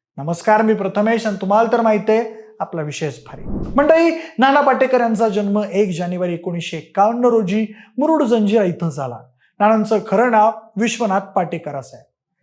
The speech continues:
त्यांचं शालेय शिक्षण मुंबईतील दादर पश्चिम मधील समर्थ विद्यालयात झालं. नाना मुंबईतील जे जे स्कूल of आर्टचे माजी विद्यार्थी आहेत. नाना पाटेकर यांचे वडील गजानन पाटेकर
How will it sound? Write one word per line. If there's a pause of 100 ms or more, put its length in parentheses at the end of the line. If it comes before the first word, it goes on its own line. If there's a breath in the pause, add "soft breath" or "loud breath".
(120)
त्यांचं
शालेय
शिक्षण (320 loud breath)
मुंबईतील
दादर
पश्चिम
मधील
समर्थ
विद्यालयात
झालं. (480)
नाना
मुंबईतील
जे
जे
स्कूल
of (160)
आर्टचे
माजी
विद्यार्थी
आहेत. (420)
नाना
पाटेकर
यांचे
वडील
गजानन
पाटेकर